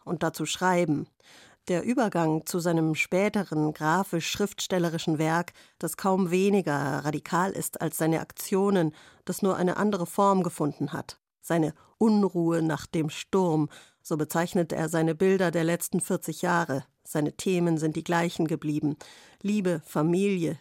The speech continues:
Erotik, Macht und alles, was sich Menschen antun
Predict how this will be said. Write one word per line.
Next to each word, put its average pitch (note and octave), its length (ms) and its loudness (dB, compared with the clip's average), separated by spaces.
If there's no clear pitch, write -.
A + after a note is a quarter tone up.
Erotik, G#3 680 -2
Macht E3+ 480 0
und D3+ 240 -2
alles, D#3+ 340 -2
was D3 160 -2
sich - 160 -6
Menschen F3 340 0
antun D#3+ 600 0